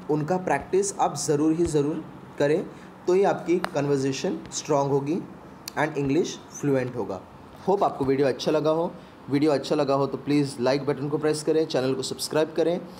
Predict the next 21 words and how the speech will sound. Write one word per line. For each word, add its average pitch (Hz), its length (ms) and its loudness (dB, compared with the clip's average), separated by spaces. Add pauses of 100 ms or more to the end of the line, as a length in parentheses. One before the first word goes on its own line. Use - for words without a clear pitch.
(260)
and 160 140 -2
कमेंट 185 240 2
सेक्शन 175 280 0
में 165 100 2
हमें 160 140 2
ज़रूर 147 260 0
बताएं 147 320 0
कि 151 100 0
आपको 131 240 0
और 175 260 4
कैसे 165 400 2
और 139 220 2
कौन 151 240 0
से 151 100 -2
वीडियोज़ 139 380 2
चाहिए 143 300 0
जिससे 135 280 -2
आप 131 140 0
इंग्लिश 127 340 -2
अच्छे 117 260 -8
से - 280 -2